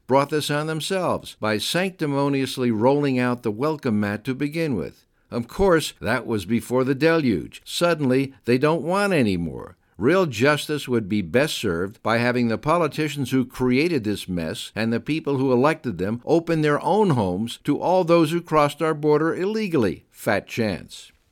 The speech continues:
Bizdek wasn't actually opposing subsidies for sanctuary cities in his commentary,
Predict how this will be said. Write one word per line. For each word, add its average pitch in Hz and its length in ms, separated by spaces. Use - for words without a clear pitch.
Bizdek 175 440
wasn't 147 340
actually 127 460
opposing 123 640
subsidies 90 680
for 107 160
sanctuary 107 640
cities 101 460
in 101 120
his 98 180
commentary, 117 720